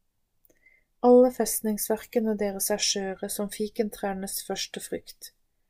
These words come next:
Ble de ristet, falt frukten i munnen på den som sto der.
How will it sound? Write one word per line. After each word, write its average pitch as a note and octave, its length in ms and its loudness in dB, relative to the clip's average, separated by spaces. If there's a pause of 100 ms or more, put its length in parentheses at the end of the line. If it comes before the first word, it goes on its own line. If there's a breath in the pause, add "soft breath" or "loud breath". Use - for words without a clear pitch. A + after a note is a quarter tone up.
(540)
Ble A3+ 160 8
de A3 160 2
ristet, - 640 -2
falt G#3 340 0
frukten - 480 -8
i G3+ 60 -2
munnen G3+ 440 -2
på G3 140 -6
den G3 240 -4
som F#3+ 160 -8
sto F#3+ 320 -4
der. - 220 -6